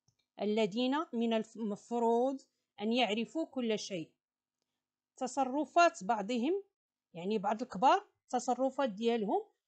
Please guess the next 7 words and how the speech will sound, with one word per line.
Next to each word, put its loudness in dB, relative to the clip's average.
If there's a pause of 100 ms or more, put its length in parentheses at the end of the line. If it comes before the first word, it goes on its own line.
(200)
تثير 2
عدة -2
تساؤلات -2
لديه. -2 (2250)
هنا 0 (1500)
التساؤلات 0 (800)
تعري 2